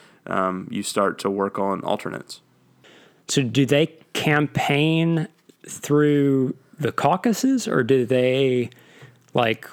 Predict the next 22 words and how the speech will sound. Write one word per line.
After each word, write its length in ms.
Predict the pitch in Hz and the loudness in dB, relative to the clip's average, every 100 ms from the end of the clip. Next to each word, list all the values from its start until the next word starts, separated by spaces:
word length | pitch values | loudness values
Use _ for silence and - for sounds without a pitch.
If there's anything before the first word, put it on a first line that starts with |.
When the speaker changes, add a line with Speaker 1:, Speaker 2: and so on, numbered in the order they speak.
| - | -18
Speaker 2:
walk 420 | 285 233 147 127 139 | -8 -2 0 2 0
around 600 | 120 117 123 123 117 - - | 2 2 2 0 -2 -6 -4
kissing 300 | 143 120 127 | -2 0 0
babies, 580 | 110 107 127 147 147 - | 2 2 2 2 0 -2
like, 180 | 113 - | -2 0
at 220 | 117 156 | 0 0
General, 340 | 143 156 156 143 | 0 2 0 0
like, 240 | 165 123 | -2 0
how 60 | 151 | 0
Speaker 1:
No, 420 | 147 - 156 147 | 2 4 6 6
Speaker 2:
does 140 | 135 143 | 4 2
Speaker 1:
it's, 200 | - - | 0 -4
it's 180 | 120 - | -2 0
a 40 | |
lot 280 | 110 110 104 | 4 4 2
more 200 | 101 92 | 0 0
underhanded 680 | 98 92 - - 92 90 85 | -2 -2 -6 -6 -8 -8 -10
than 200 | 85 85 | -10 -8
that. 340 | - - - _ _ - | -8 -8 -10 _ _ -4
Like, 360 | 101 82 - - - | -4 -4 -12 -14 -10
it's 320 | 107 - - | -8 -8 -4
not 460 | 110 117 107 - | 0 2 0 -4